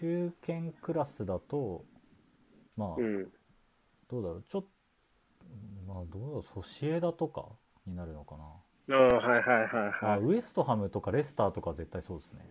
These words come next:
Speaker 1: でもレスターとかは似合うかも。
Speaker 2: あー。
Speaker 1: レスター、レスターです。
Speaker 2: レスターね。
Speaker 1: はい。
Speaker 2: レスターわかる、
Speaker 1: レスター。
Speaker 2: レスター。うん。わかる。弾力性があるチームね。はいはい。
Speaker 1: うん。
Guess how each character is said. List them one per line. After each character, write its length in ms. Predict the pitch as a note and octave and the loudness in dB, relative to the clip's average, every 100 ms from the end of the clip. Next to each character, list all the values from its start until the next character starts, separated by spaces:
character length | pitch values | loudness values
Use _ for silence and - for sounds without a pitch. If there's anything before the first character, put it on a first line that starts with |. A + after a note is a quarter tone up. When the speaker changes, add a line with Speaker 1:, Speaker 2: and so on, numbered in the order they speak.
| - | -12
Speaker 1:
で 100 | G#2 | -6
も 120 | G2+ F#2 | -4 0
レ 180 | E3+ | 0
ス 140 | G#3+ - | 0 0
タ 240 | E3 A#2+ | 2 2
ー 20 | |
と 140 | - G2+ | 2 4
か 100 | G2 | 6
は 200 | F#2+ F#2 | 6 4
似 40 | |
合 40 | F2+ | 2
う 20 | |
か 60 | F2+ | -2
も。 160 | - | -6
Speaker 2:
あ 20 | |
ー。 40 | - _ _ _ _ | -14 _ _ _ _
Speaker 1:
レ 100 | D#3 | 0
ス 120 | E3+ - | 0 -2
タ 80 | |
ー、 100 | - - - - | -6 -8 -16 -2
レ 100 | C#3+ | 0
ス 80 | C#3 | 0
タ 100 | F#2+ | -2
ー 60 | |
で 0 | |
す。 40 | A2+ | -2
Speaker 2:
レ 80 | - | -2
ス 80 | |
タ 180 | - G#2 | 0 2
ー 40 | F#2+ | 4
ね。 160 | B2+ | 4
Speaker 1:
は 100 | D#3+ | 4
い。 20 | C#3+ | 8
Speaker 2:
レ 120 | D#3 | 6
ス 100 | - | 10
タ 100 | A#2 | 10
ー 20 | |
わ 160 | A#2 B2+ | 12 10
か 140 | B2 | 8
る、 140 | G#2 A2 | 6 6
Speaker 1:
レ 0 | |
ス 20 | |
タ 60 | A#2 | 2
ー。 40 | |
Speaker 2:
レ 80 | A#2+ | 2
ス 60 | |
タ 260 | A2+ G2 D#2 - | 4 4 4 0
ー。 320 | G#2 G2+ F#2+ | 2 2 0
う 40 | G2 | -4
ん。 840 | - _ _ _ _ _ _ G#2 | -14 _ _ _ _ _ _ -4
わ 60 | |
か 140 | - F#2+ | 0 0
る。 60 | G2 | 4
弾 180 | A#2+ | 4
力 180 | A#2 - | 4 2
性 140 | A#2+ G#2+ | 2 4
が 80 | |
あ 60 | G2+ | 4
る 60 | F#2 | 2
チ 160 | - | -10
ー 40 | F2+ | -10
ム 100 | A2 | -10
ね。 60 | - _ | -12 _
は 180 | - G2 | -10 -8
い 20 | |
は 20 | |
い。 40 | - - - - | -8 -10 -12 -8
Speaker 1:
う 40 | |
ん。 180 | F#2+ E2+ | -6 -8